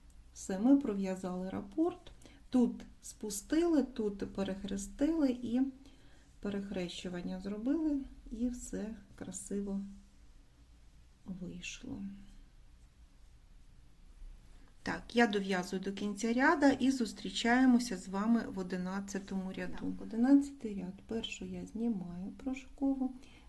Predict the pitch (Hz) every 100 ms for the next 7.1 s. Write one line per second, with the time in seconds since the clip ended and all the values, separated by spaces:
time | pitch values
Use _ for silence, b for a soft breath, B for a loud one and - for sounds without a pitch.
0 | - - 240 226 - 185 - 190 180 -
1 | 208 185 175 170 - 233 240 254 240 247
2 | 247 247 240 - 247 240 240 240 240 -
3 | - - - b b b b b - 302
4 | 277 254 247 240 226 208 202 196 196 185
5 | 185 185 180 190 196 214 226 302 330 233
6 | - - 202 196 196 185 185 180 185 185
7 | 175